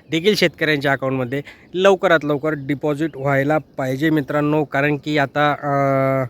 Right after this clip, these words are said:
शेतकऱ्यांना पण पैसे लागणार आहेत, व्याजाचे पैसे असतात, व्याजाचे पैसे आपण घेतलेले असतात.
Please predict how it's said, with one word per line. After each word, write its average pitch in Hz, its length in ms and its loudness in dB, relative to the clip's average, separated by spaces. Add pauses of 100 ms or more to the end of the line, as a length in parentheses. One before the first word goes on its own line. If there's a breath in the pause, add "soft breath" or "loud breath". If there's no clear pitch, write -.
(380)
शेतकऱ्यांना 147 580 0
पण 147 200 -4
पैसे 139 380 -4
लागणार 135 380 0
आहेत, 139 160 -2 (100)
व्याजाचे 131 500 -2
पैसे 131 340 -6
असतात, 127 380 -4
व्याजाचे 123 380 -4
पैसे 123 300 -6
आपण 120 260 -6
घेतलेले 123 360 -6
असतात. 127 380 -8